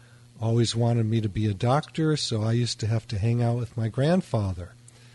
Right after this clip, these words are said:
So, uh, I learned a lot from him about natural medicine, and, uh, to be honest, I didn't like it when I was a kid. I wanted to be out, I lived in Chicago, and I wanted to be out playing baseball, because baseball is, is the Chicago sport.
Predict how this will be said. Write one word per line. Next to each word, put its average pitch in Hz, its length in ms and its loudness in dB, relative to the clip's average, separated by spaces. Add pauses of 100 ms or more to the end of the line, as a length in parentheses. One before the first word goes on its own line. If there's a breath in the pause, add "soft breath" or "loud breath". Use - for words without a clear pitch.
(320 soft breath)
So, 101 640 -4
uh, 104 300 -6
I 107 40 -2
learned 127 320 4
a 131 40 6
lot 123 280 4
from 123 180 -2
him 123 180 4
about 113 240 0
natural 120 460 -2
medicine, 151 640 0 (640 soft breath)
and, 107 420 0
uh, 104 280 -4 (340 loud breath)
to - 80 -6
be 131 160 6
honest, 151 360 2
I 131 80 0
didn't 147 220 -2
like 151 240 -2
it 117 80 -4
when 113 140 -2
I 113 40 0
was 107 180 -2
a 107 60 -8
kid. 147 260 -2
I 120 40 0
wanted 120 240 0
to 120 60 -2
be 117 160 0
out, 117 160 0
I 110 60 -2
lived 117 260 -2
in 113 80 -2
Chicago, 120 680 -4 (600 soft breath)
and 110 120 -2
I 113 40 0
wanted 120 220 0
to 117 60 -4
be 120 120 0
out 117 160 -2
playing 120 300 -2
baseball, 107 600 -2 (560 soft breath)
because 107 340 -6
baseball 117 640 -2
is, 104 200 -4
is 113 340 -2
the 107 160 -2
Chicago 107 580 -4
sport. 127 460 -4